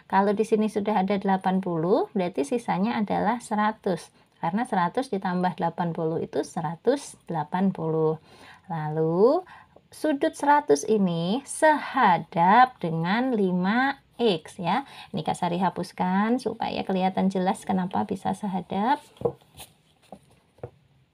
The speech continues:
Nih, lihat.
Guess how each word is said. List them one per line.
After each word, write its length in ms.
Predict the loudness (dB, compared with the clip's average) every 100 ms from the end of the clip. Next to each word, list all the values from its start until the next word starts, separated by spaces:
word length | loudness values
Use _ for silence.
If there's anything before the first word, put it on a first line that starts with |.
| _ _ _ _ _ _ _ _ _ _ _ _ _ _ _ -20 -20 -20 _ _ _ _ -2
Nih, 400 | 0 0 -2 -4
lihat. 400 | 0 2 2